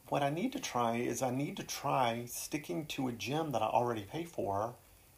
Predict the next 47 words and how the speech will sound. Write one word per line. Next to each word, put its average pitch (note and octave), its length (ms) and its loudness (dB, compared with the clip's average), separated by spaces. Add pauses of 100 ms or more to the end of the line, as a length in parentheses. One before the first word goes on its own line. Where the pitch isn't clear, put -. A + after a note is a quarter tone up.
(140)
and C3 140 -2
s-, - 540 -2
just - 240 -2
seeing F#3 260 -2
if B2 120 -2
I B2 80 4
can A#2 160 -4
poke - 280 -6
my A2+ 100 0
head F#3+ 260 -4
in A2+ 120 0
there G2 180 0
every F#2+ 180 -2
once F#2+ 240 -4
in A2 60 -4
a G#2 60 0
while G2 460 -2 (440)
and A#2+ 200 2
utilize C#3 460 2
my A2 100 0
membership A#2+ 720 -2 (320)
by A#2+ 200 6
at A#2 140 -2
least C#3+ 500 -2
using C#3+ 380 2
their G#2 120 6
bathroom G#2 760 2 (440)
and A#2+ 300 4
drinking B2+ 400 2
some A#2+ 180 4
water B2 320 10
from A#2+ 180 2
their A#2+ 140 6
water E3+ 260 12
fountain A#2 380 6
just D3 200 2
so B2+ 120 6
I C3 100 10
can B2 160 -2
say E3+ 280 8
that B2 120 8
I A#2+ 60 8
have A#2+ 200 4
went D#3+ 160 6
into B2 400 4
the A#2 100 0
gym. C3 440 6